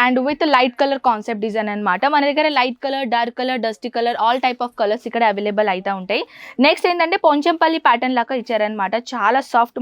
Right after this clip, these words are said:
మెటీరియల్, లైట్ వెయిట్ ఫ్యాబ్రిక్ and with డిజైన్ గురించి చెప్పాలంటే దీంట్లో అమేజింగ్ డిజైన్ వచ్చేస్తుందండి.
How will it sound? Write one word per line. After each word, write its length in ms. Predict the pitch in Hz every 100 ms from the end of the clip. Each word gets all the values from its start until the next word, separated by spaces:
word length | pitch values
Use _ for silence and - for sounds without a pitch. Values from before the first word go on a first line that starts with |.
| 226
మెటీరియల్, 340 | 226 214 269 220
లైట్ 200 | 214 233
వెయిట్ 160 | 247 -
ఫ్యాబ్రిక్ 360 | 196 196 269 - - - - -
and 120 | 247 254
with 100 | 320 262
డిజైన్ 240 | 262 311 311
గురించి 240 | 294 311 277
చెప్పాలంటే 380 | 247 247 262 269
దీంట్లో 260 | 247 247 247 226
అమేజింగ్ 760 | 220 214 220 254 330 349 311 277
డిజైన్ 240 | 240 220 202
వచ్చేస్తుందండి. 600 | - 180 - 180 175 240